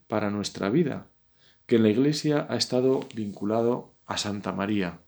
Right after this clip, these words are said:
La experiencia de los santos es tan abundante como variada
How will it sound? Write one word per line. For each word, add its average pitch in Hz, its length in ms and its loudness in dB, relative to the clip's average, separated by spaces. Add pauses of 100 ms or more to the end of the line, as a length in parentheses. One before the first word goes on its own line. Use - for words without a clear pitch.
(880)
La 110 80 -2
experiencia 147 540 2
de 156 80 2
los 131 160 0
santos 147 400 -2
es 135 240 -2
tan 110 140 -4
abundante 120 680 0
como 101 260 -4
variada 131 640 -2